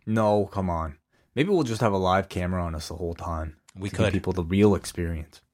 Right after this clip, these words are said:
Speaker 2: All right. Well, that's coming up Sunday. Also, uh, if you are tuning in live for the Cafe Hangout on Thursday, again, that is for Double Double, Ice Cap, and Espresso members, three P M Eastern Time, Jimmy Corderas, and we're also going to open it up. I want to take some Royal Rumble predictions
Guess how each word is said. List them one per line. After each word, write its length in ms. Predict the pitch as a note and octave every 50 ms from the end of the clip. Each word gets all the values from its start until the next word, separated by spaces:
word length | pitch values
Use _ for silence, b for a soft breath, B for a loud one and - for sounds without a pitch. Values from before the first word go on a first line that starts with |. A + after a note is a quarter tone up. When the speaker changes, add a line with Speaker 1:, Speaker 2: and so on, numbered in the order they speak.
| _ _ _ _ _ _
Speaker 2:
All 120 | - F2 F2+
right. 160 | F2+ F2 - -
Well, 80 | - G#2
that's 200 | G#2 B2+ C3+ -
coming 220 | - D#3 C#3+ C#3
up 100 | C3+ -
Sunday. 280 | - D3 C3 A2 A#2+ A2+
Also, 460 | - D#3+ G3 A3 - A3 F#3 E3 B B B B B
uh, 160 | C3 C3+ B2+ -
if 140 | - - -
you 120 | D#3 D#3+
are 100 | F3+ G#3+
tuning 300 | A3 - - A#3 A3+ G3+
in 80 | F3+ D#3+
live 420 | C#3 C3 B2+ A#2+ A2 G2+ F#2 - - _ _ _
for 120 | - C#3
the 80 | B2 -
Cafe 360 | - D#3+ D#3+ D3+ - D#3+ C#3+
Hangout 440 | A2 C#3+ C#3 C3 A#2 G#2 G#2 G2 - -
on 120 | A2 A2
Thursday, 500 | F#2+ - A#2+ A2+ G#2+ - - F2+ F2 E2+ -
again, 260 | - A#2+ B2 A#2+ G#2
that 120 | A2 B2 C3+
is 120 | C#3 -
for 100 | - A#2
Double 240 | G2+ C3 D#3 D#3+ F3
Double, 380 | C#3+ D3 C3+ C3+ C3+ C3 - _ _ -
Ice 180 | B2 C3 - -
Cap, 280 | - C#3 C3+ - - -
and 100 | D3+ G#2+
Espresso 400 | - - - D3+ C#3+ - - C3
members, 420 | G#2+ G#2 F#2+ F#2 F#2+ F2+ - - - _
three 200 | - - D#3+ G#3+
P 120 | G3 - G#3+
M 120 | G3+ F3+
Eastern 280 | D#3 C#3 - - C3 A2
Time, 320 | A#2+ A#2 A2+ A2 A2+ A2 - _ _
Jimmy 220 | - E3 E3+ G3+
Corderas, 560 | F3+ - F#3+ E3+ C#3+ C3+ A#2 A#2 B2 - - B B B -
and 120 | B2 A#2+
we're 100 | B2 B2+
also 520 | - F3 F3+ G3+ - - G#3 G3+ G3 F#3 B B B _
going 180 | - D3 D3
to 100 | C3+ D3 -
open 260 | F3 E3 - F3 D#3
it 80 | C#3+ C#3
up. 180 | C3+ - -
I 40 | G#2
want 160 | A#2+ D3+ E3
to 60 | E3
take 200 | - - D#3+ -
some 180 | - - C3+ B2+
Royal 180 | C3 C#3 C#3+ C3
Rumble 280 | C3 C3+ C3+ C3+ C3+
predictions 800 | - - - A#2+ G#2+ A2+ C3 - - - G2 D#2 D#2 - - -